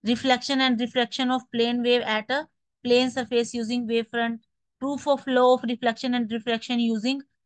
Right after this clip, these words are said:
Huygens principle, interference, Young's double slit experiment and coherent sources, sustained interference, diffraction, resolving power of microscope,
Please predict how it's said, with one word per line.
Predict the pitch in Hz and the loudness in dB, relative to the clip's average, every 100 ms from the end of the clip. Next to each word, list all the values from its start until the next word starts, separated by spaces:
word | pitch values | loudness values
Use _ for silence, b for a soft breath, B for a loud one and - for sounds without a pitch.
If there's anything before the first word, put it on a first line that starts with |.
| _ | _
Huygens | 220 214 220 247 - | 0 0 2 -2 -2
principle, | 247 240 247 226 247 240 | -4 -4 -4 -4 -2 0
interference, | 233 247 240 247 233 240 - | -2 -4 -2 0 2 0 -2
Young's | 233 247 247 | -2 -2 -4
double | 233 233 240 | -4 -2 -2
slit | - 240 226 | -4 -6 -6
experiment | - - - 226 233 240 240 233 _ _ _ _ _ - | -10 -10 0 2 2 2 0 -4 _ _ _ _ _ -4
and | 220 226 - | -2 -2 2
coherent | 254 254 247 247 247 | 4 4 4 2 0
sources, | 226 214 254 240 - - _ _ | -2 -2 -2 -4 -6 -14 _ _
sustained | - 247 - 254 262 277 | -6 -4 -2 0 2 0
interference, | 233 240 220 247 233 233 233 233 - | 0 -2 -2 -4 -2 0 0 -2 -4
diffraction, | 208 226 220 233 220 - 262 247 240 _ _ _ _ _ - | -2 -2 -2 -6 -4 -4 -2 -2 -4 _ _ _ _ _ -4
resolving | 226 214 254 247 269 254 | -2 2 2 4 0 2
power | 240 240 | 2 2
of | 233 233 | -2 -2
microscope, | 226 233 240 - 233 226 | -2 -2 -8 -4 -2 -2